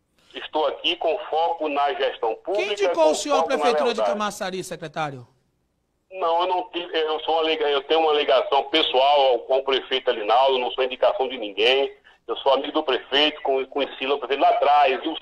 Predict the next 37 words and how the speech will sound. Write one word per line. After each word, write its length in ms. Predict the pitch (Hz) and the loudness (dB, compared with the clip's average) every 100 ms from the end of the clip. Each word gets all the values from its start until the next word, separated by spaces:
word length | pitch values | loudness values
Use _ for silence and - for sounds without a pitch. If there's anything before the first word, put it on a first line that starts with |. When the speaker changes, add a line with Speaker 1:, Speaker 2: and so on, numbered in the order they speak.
| - | 0
Speaker 1:
sonhos 300 | 185 190 156 | 0 2 -2
de 80 | |
Camaçari 600 | 160 147 143 - 131 123 120 | -2 0 2 2 2 2 2
e 20 | |
de 80 | 120 | -2
Alinaldo 600 | 110 113 139 165 170 - _ _ _ | 0 2 4 4 2 -6 _ _ _
também 500 | 143 185 147 170 170 - _ _ - | 2 2 4 2 0 -6 _ _ -2
fez 180 | 147 - | -2 0
parte 260 | 151 147 147 | 4 4 4
dos 160 | 131 | 0
sonhos 280 | - 139 127 | 0 0 0
da 100 | 123 | -2
gente. 420 | 104 123 143 151 | 0 2 2 2
A 40 | - | 0
gente 360 | 131 143 135 - _ | 0 -2 -6 -14 _
co-, 160 | 131 127 - | -10 -8 -4
construiu 300 | 143 - 143 | -4 0 0
lá 80 | |
atrás 300 | 165 - 147 | 2 4 2
uma 120 | 135 135 | 2 2
parceria 480 | 143 - 131 131 | 0 0 0 0
com 140 | 131 151 | 0 -2
o 80 | - | 2
próprio 380 | 143 139 127 | 0 0 -4
prefeito, 520 | - 127 135 143 - 135 | -2 0 2 0 0 0
ele 140 | 131 | 2
é 60 | 123 | 2
meu 160 | 139 | 2
amigo 260 | 117 123 131 | 2 0 -6
pessoal. 720 | - 156 - 107 113 123 147 - - _ - | -6 -4 0 2 4 2 0 -6 -20 _ -8
Eu 120 | 120 | -6
tenho 180 | - 143 | 0 2
uma 80 | |
lealdade 600 | 135 139 120 123 123 147 | 4 4 4 4 4 2
ao, 80 | 127 | 2
ao 400 | 127 123 131 135 | 2 4 4 2
prefeito. 600 | - 113 - 120 135 - | 2 -2 -2 0 0 -2